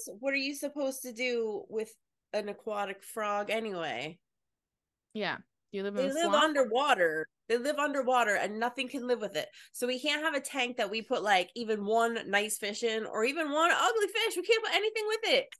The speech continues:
Speaker 1: It eats
Speaker 2: <laughs>
Speaker 1: every-, it'll kill it.
Speaker 2: Ugh.
Speaker 1: The only thing we've ever had in there were snails.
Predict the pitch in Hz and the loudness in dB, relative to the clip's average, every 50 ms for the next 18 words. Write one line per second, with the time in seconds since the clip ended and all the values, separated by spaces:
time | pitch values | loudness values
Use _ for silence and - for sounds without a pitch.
0 | - 523 - 311 339 349 381 440 370 381 403 - - 381 262 302 415 427 427 427 | -2 2 4 6 6 6 6 6 6 4 4 2 0 2 2 2 0 0 -2 -2
1 | - - 453 523 605 466 302 202 156 - - _ _ _ _ _ _ _ _ _ | -2 0 2 2 4 4 4 2 2 0 -6 _ _ _ _ _ _ _ _ _
2 | _ _ _ _ _ _ - - 349 302 - - - _ - 277 294 330 359 381 | _ _ _ _ _ _ -8 -6 -6 -6 -8 -12 -18 _ -8 -4 -2 0 0 0
3 | - - 339 330 330 302 233 269 269 254 269 269 262 262 240 240 247 240 233 214 | 0 -2 0 0 0 2 2 2 2 4 2 2 2 2 2 2 0 0 0 -2
4 | 190 175 170 175 180 180 - - - 196 196 202 214 226 247 269 302 294 - - | -2 0 0 -2 -2 -2 -2 -2 0 0 0 2 2 2 0 0 -2 -6 -8 -10